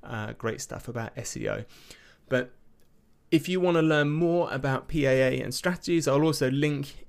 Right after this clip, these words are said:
in the show notes to, um, some analysis that was done, uh, by SEMrush, which ana-, analysed, I think it was a million keywords they had as their initial data set, and as well they, they had some look,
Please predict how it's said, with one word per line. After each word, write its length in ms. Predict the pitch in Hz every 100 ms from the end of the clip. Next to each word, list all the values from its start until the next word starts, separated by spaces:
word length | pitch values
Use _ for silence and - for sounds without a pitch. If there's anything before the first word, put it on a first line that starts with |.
| -
in 440 | 156 156 147 139
the 120 | - 120
show 260 | - 135
notes 380 | 131 127 127 -
to, 680 | - - 143 127 127 123 117 - -
um, 320 | 120 117 113
some 160 | 110 123
analysis 560 | 120 131 131 - 135 -
that 160 | -
was 100 | 123
done, 380 | - 123 117 135 - - - -
uh, 260 | 117 113
by 160 | 127 117
SEMrush, 760 | - - 175 180 175 - - - - - - -
which 400 | 131 - - - 139 -
ana-, 280 | 120 127 131
analysed, 580 | 143 135 131 131 127 127
I 60 | 123
think 180 | 139 131
it 40 |
was 100 | 120
a 60 | 123
million 500 | 135 139 135 127 131
keywords 600 | - 131 127 123 123 -
they 80 | 120
had 340 | 127 123 131 - -
as 160 | 113
their 100 | -
initial 300 | 117 123 -
data 380 | 113 131 135 131
set, 340 | - 131 123 - - -
and 200 | - 117
as 120 | 110
well 280 | 120 127 123
they, 180 | 120 120 -
they 160 | 135 117
had 200 | 123 120
some 280 | - 120 120
look, 420 | 123 - -